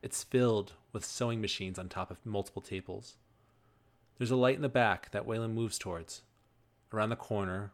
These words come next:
what he sees terrifies him. He records the scene on his camcorder and details his findings. <sighs> A man's body, mutilated and bent to mimic, or mock, the moment of birth.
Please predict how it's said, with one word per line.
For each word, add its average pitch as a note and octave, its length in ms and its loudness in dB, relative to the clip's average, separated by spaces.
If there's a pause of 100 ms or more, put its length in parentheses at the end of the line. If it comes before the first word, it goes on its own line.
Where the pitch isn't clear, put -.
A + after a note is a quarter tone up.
(140)
what G#2 220 2
he G#2+ 140 -4
sees G2 420 -6
terrifies F#2 640 -4
him. E2 240 -10 (520)
He A2+ 160 2
records A2+ 460 4
the A2 80 -4
scene G#2 320 -2
on F#2+ 100 0
his F#2+ 120 -2
camcorder F#2 640 -4 (260)
and G#2 100 -4
details F#2 420 -4
his F2+ 120 -10
findings. E2+ 520 -10 (1000)
<sighs> - 500 -14
A A#2 60 -8
man's F#2+ 240 -2
body, F2 480 -4 (420)
mutilated F#2+ 600 2
and F2+ 160 -8 (120)
bent G2+ 220 -4
to - 100 -8
mimic, F#2+ 340 -6 (340)
or G2 380 -6 (880)
mock, G#2 600 0 (880)
the A2+ 120 -2
moment G#2+ 320 0
of G2+ 160 -18
birth. G2 480 -6